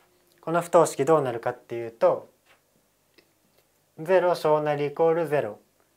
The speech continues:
これは、ゼロ大なりゼロまたはゼロイコールゼロの、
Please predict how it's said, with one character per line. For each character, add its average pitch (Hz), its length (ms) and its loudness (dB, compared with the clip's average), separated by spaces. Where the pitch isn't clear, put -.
こ 165 100 -4
れ 180 80 4
は、 190 300 4
ゼ 180 240 2
ロ 180 320 2
大 165 240 0
な 165 120 -2
り 160 120 -2
ゼ 170 140 0
ロ 139 120 0
ま 135 160 -6
た 180 220 0
は 165 320 0
ゼ 175 160 -2
ロ 151 100 2
イ 131 100 -4
コ 156 180 2
ー 143 40 0
ル 135 100 -4
ゼ 160 120 0
ロ 147 120 -2
の、 151 280 -6